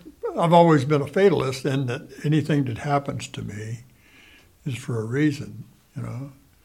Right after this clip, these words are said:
If we hadn't moved to Oregon, you know, my daughter wouldn't have met her husband. I wouldn't have two great grandkids here in, in Oregon. You know, she suffered, she lost her husband.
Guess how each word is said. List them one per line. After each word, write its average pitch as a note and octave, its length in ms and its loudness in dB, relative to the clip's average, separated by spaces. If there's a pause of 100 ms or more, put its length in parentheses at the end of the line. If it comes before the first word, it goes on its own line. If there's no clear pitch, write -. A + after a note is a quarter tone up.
(540)
If B2 120 -4
we C#3+ 120 4
hadn't C#3+ 260 4
moved C3+ 260 -4
to A#2 280 -10 (300)
Oregon, C#3 680 -2
you B2 100 -6
know, C3 180 -8
my B2 180 -10
daughter A#2+ 340 -10
wouldn't B2+ 280 -12
have A#2+ 80 -6
met A#2+ 260 -8 (1160)
her B2+ 120 -6
husband. B2 680 -8
I B2+ 60 -8
wouldn't B2 280 -10
have A#2 200 -8
two C3 180 -8
great C3 340 -10
grandkids B2 640 -10
here B2+ 220 -12
in, A2+ 200 -10 (340)
in B2 80 -8
Oregon. A#2+ 580 -8 (1000)
You C#3 80 -6
know, B2+ 140 -4
she B2 280 -6
suffered, B2+ 580 -8
she B2 180 -10
lost A2+ 340 -10
her A2 100 -10
husband. C#3 580 -4